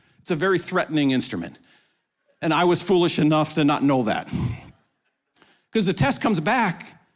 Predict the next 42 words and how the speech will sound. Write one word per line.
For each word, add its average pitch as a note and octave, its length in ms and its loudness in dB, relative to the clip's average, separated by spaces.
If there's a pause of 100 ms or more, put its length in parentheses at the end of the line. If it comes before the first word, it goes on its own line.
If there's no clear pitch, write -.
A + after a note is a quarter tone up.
(260)
and E3 120 0
the D3+ 40 2
guy D#3 120 0
sits - 240 -4
down A3+ 120 0
with B3+ 100 0
me, D3+ 80 0
and C#3 40 0
he C3 60 0
says, C3 240 -2
"Hey, G#3+ 140 0
you E3+ 220 -2
know, F3+ 200 0 (880)
like, B2 180 -6
how - 160 -4
did E3 140 0
I D#3+ 120 2
look?" B3+ 260 0
He E3+ 80 -2
said, G3+ 180 -2
"Well, C#4 220 -2
you're, A3+ 320 0
you're G#3+ 160 0
in A3 80 -2
really C#4+ 180 2
good B3+ 140 -2
shape D4 260 -2
on F#3 60 0
a F3 40 0
lot F#3 180 0
of E3 60 -6
areas, E3+ 440 -2
but C3+ 180 -4
your D3 140 0
P G#3 240 -2
D B3+ 140 2
scale F2+ 380 -6
is F2 120 -10
elevated." F2 400 -12
I - 720 -20
said, B2+ 220 -14
"Really? D4+ 420 -4